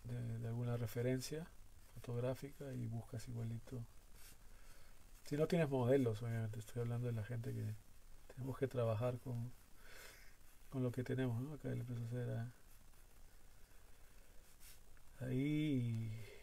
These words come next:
tienes que ver esas pinturas de, de, de Tiziano, de muchos venecianos, donde se ve mucha invención, ¿no? Y eso se puede transformar en un castillo, una casa vieja, o qué sé yo, y empiezas a darle más.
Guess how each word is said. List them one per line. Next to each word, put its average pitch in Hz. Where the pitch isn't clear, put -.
tienes 170
que 151
ver 151
esas 160
pinturas 143
de, 120
de, 110
de 110
Tiziano, 131
de 120
muchos 127
venecianos, 131
donde 123
se 127
ve 127
mucha 131
invención, 123
¿no? 139
Y 135
eso 123
se 123
puede 120
transformar 117
en 120
un 117
castillo, 139
una 117
casa 117
vieja, 127
o 120
qué 120
sé -
yo, 131
y 123
empiezas 123
a 120
darle 123
más. 120